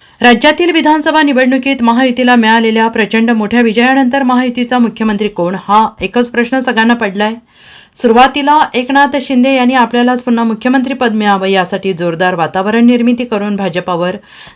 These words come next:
दबाव आणण्याचा प्रयत्न केला. मात्र एकशे सदतीस आमदारांचं पाठबळ असलेल्या भाजपाने हा दबाव झुगारून देवेंद्र फडणवीस हेच मुख्यमंत्री होतील असा स्पष्ट संदेश एकनाथ शिंदे यांना दिलाय आणि त्यानंतर एकनाथ शिंदे यांनी मुख्यमंत्री पदाच्या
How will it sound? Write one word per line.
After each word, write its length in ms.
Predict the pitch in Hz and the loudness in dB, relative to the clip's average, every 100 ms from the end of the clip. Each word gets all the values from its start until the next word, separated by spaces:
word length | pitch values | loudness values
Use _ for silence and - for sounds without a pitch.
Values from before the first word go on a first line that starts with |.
| - | -2
दबाव 260 | 208 254 | 4 4
आणण्याचा 340 | 285 277 277 285 | 4 2 -2 -2
प्रयत्न 360 | 226 196 196 180 | -2 -4 -4 -8
केला. 260 | 185 175 202 | -4 -2 0
मात्र 280 | 220 185 185 | -2 -4 -4
एकशे 420 | - 196 - 214 | -2 -4 -2 -2
सदतीस 440 | 208 190 208 233 - | -2 -2 -2 -2 0
आमदारांचं 480 | 208 220 240 247 269 | 0 2 2 0 0
पाठबळ 340 | 262 240 254 262 | 0 0 0 -2
असलेल्या 380 | 220 226 226 220 | -4 0 0 2
भाजपाने 500 | 208 180 180 185 170 | 0 -2 -4 -4 -4
हा 140 | 170 | -6
दबाव 300 | 170 170 170 | -4 -2 -4
झुगारून 480 | 160 165 190 208 135 - - - - - 185 | -4 -2 -2 -2 -4 -8 -20 -20 -20 -12 -2
देवेंद्र 360 | 190 233 269 | 4 4 4
फडणवीस 500 | 269 269 277 269 277 | 2 2 2 2 0
हेच 140 | 269 254 | -2 -2
मुख्यमंत्री 520 | 240 254 247 240 240 | -2 0 0 2 0
होतील 340 | 226 226 247 - | -2 -2 -2 -2
असा 220 | 208 240 | -2 -2
स्पष्ट 360 | 233 240 233 254 | -2 -4 -2 -4
संदेश 760 | 240 240 240 254 180 - - - - | -2 2 4 4 2 -2 -12 -14 -12
एकनाथ 440 | 196 202 196 208 | -8 -4 -4 -4
शिंदे 280 | 202 196 196 | -6 -6 0
यांना 200 | 214 220 | 0 0
दिलाय 360 | 214 220 233 269 - - - - | 0 0 0 -2 -10 -20 -20 -4
आणि 200 | 220 247 | 2 2
त्यानंतर 540 | 240 240 262 262 277 269 | 2 2 2 2 0 0
एकनाथ 420 | 247 240 254 247 240 | -2 0 -2 -2 -2
शिंदे 340 | 254 233 240 | 0 2 2
यांनी 180 | 220 233 | 2 -2
मुख्यमंत्री 560 | 214 196 220 208 220 220 | -4 -4 -6 -4 -4 -4
पदाच्या 640 | 214 196 208 208 220 | -4 -4 -4 -2 0